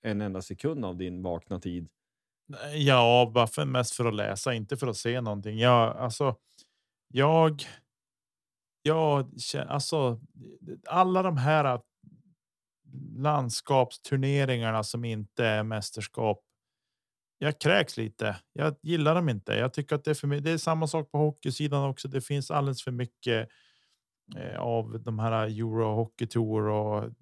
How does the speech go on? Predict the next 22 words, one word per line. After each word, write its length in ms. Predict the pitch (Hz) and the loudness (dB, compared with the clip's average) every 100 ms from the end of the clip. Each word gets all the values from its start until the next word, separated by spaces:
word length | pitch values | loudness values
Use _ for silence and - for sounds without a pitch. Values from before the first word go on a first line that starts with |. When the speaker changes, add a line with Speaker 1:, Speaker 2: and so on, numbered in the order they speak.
| - - | -18 -4
Speaker 2:
Karjala 640 | 120 113 110 107 107 107 | 0 2 2 0 0 0
och 160 | 107 | 2
allt 260 | 110 107 - | 0 -2 -6
de 100 | 113 | -8
här. 100 | 113 | -6
Nej, 280 | 127 135 160 | -2 0 -2
bort 420 | 139 190 190 - | -4 -6 -6 -4
med 180 | 147 151 | 0 0
dem. 180 | 107 110 | 0 0
Jag 100 | 156 | -2
vill 80 | |
att 60 | 190 | -2
det 40 | |
ska 160 | 175 160 | -2 0
vara 120 | 151 156 | 0 0
mästerskap 540 | 139 - - 143 127 - | -2 -4 -4 0 0 -2
när 80 | 113 | -6
det 60 | |
ska 140 | 104 113 | -4 -4
vara 80 | 110 104 | -2 -2
landslag. 500 | 98 117 107 101 104 _ _ _ _ _ - | -4 -2 -2 -4 -10 _ _ _ _ _ -8
Eh, 760 | 113 107 104 101 101 101 - | -4 -2 -2 -2 -4 -6 -8